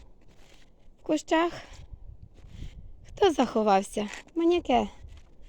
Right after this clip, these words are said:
Кс-кс-кс-кс-кс-кс-кс. Так. Моє маленьке.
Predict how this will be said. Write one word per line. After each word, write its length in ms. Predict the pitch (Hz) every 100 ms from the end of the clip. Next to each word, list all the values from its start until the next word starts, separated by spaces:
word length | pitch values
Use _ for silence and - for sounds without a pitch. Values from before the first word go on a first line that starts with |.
| -
Кс-кс-кс-кс-кс-кс-кс. 1120 | - - - - - - - - - - - - - - - - - - - -
Так. 360 | 415 508 254 202 - - - - _ - - - - - - - - - - -
Моє 240 | 247 196
маленьке. 500 | 190 190 185 185 -